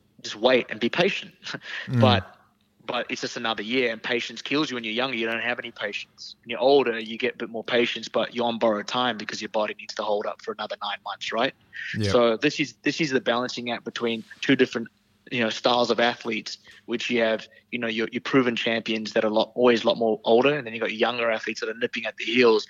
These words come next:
Speaker 1: They have to re-qualify, um, get in the, back in the headspace that, you know, where they were getting ready for World Championships this year, and they've gotta, they've gotta get ready for Olympic Games. You know, like, what does that look like for 'em? Look, the games will still be brilliant. People will still perform well.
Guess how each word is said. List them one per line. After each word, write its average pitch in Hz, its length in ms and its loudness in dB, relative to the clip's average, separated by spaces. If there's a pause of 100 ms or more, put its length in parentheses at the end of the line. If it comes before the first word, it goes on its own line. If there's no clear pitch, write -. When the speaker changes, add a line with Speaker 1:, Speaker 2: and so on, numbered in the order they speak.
(160)
Speaker 1:
They 113 100 2
have 117 140 0
to 107 100 0
re-qualify, 107 1000 2 (340)
um, 104 240 -4
get 120 160 2
in - 60 -10
the, 107 120 -6 (240)
back 135 220 0
in 120 100 -6
the 117 60 -6
headspace 113 640 0
that, 107 180 -2 (180)
you - 80 -10
know, 120 80 2
where 113 100 2
they 110 80 0
were 110 60 0
getting 120 200 2
ready 120 120 2
for 113 180 0
World 113 220 2
Championships - 540 -4
this - 160 -8
year, 139 100 4
and 131 80 0
they've 120 100 0
gotta, 117 220 0 (200)
they've 120 120 -2
gotta 120 140 4
get 113 100 2
ready 117 140 0
for 113 140 -4
Olympic 110 360 -2
Games. 117 420 0
You 113 80 -6
know, 110 120 -2
like, 107 180 -2
what 120 140 4
does 117 80 2
that 107 160 0
look - 180 -6
like 113 180 -2
for 110 140 -6
'em? 104 60 -12 (500)
Look, - 240 2
the 135 80 -2
games 151 280 2
will 123 60 -6
still - 140 -2
be 120 120 -2
brilliant. 123 400 -2 (380)
People 139 220 -2
will 127 40 -2
still 123 200 -2
perform 123 420 2
well. 117 300 0